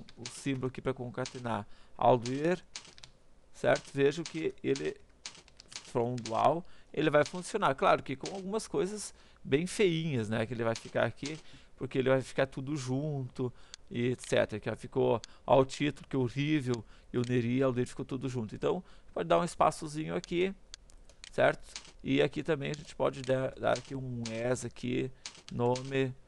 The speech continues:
eh, sobrenome, né? Só pra nome, sobrenome, ok? Ok, beleza. Vamos executar aqui.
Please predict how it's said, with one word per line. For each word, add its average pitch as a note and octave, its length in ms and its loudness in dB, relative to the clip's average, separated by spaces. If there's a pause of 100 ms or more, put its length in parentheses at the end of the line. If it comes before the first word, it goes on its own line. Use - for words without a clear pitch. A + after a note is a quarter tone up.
(280)
eh, A2+ 520 -2
sobrenome, A2+ 880 -4 (160)
né? G#2+ 140 -6 (160)
Só A#2 100 -10
pra A#2+ 220 -2 (2750)
nome, C3 380 -2
sobrenome, B2 720 -4 (2250)
ok? B2+ 480 0 (540)
Ok, C3+ 500 -4
beleza. A#2+ 680 -2 (1400)
Vamos A2 220 -8
executar A#2 440 -4
aqui. C3 360 -6